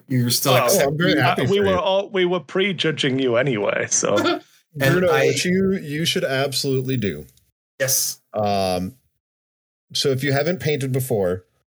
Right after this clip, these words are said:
Speaker 3: uh,
Speaker 1: No.
Speaker 3: the, the mini, mini painter sells, or army painter sells a wet palette, which one is really useful. On the very basic level, you just put some paint on your brush and you rub it on the wet palette.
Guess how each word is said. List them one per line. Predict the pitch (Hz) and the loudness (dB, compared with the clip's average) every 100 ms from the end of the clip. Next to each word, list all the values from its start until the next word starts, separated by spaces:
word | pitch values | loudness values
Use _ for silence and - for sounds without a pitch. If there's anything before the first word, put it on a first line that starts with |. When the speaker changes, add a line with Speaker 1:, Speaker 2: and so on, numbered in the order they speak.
| _ _ 113 | _ _ 0
Speaker 3:
uh, | 110 | 2
Speaker 1:
No. | 104 95 | 2 2
Speaker 3:
the, | 92 107 110 127 135 | -2 -2 0 -2 -6
the | 123 | -2
mini, | 127 123 151 175 - _ _ _ | 2 2 0 -2 -4 _ _ _
mini | 120 131 175 | -4 -2 -2
painter | - 160 139 143 | -4 -4 -2 -2
sells, | 123 131 113 107 104 101 - - - _ | 0 0 2 2 0 0 -2 -4 -8 _
or | 110 127 | -2 0
army | 147 139 | -2 0
painter | 131 117 107 | 0 0 -2
sells | - 107 101 | -2 -2 -2
a | 98 | -2
wet | 98 - | -2 -4
palette, | - 78 50 50 _ _ _ _ - | -8 -10 -8 -10 _ _ _ _ -8
which | 113 - | -6 -2
one | 127 156 | 0 0
is | 147 | 0
really | 143 151 139 | 0 0 2
useful. | 117 - 113 101 104 - | 0 0 -2 -2 -4 -8
On | 113 123 | -2 0
the | 117 | 0
very | 101 110 180 | 0 0 0
basic | 147 165 127 131 | 0 0 -2 -2
level, | 113 101 92 90 92 | -2 -2 0 -2 -2
you | 101 | -4
just | 92 107 - - | -2 -2 -4 -6
put | 127 123 | -6 -4
some | 107 | -2
paint | 113 104 | 0 0
on | 101 | 0
your | 101 | 0
brush | 98 92 - | 0 -2 -2
and | 101 | -2
you | 95 | 0
rub | 98 92 | 0 0
it | |
on | 92 | -2
the | 92 | -2
wet | 90 - | -4 -6
palette. | 92 87 87 90 | -6 -2 -2 -4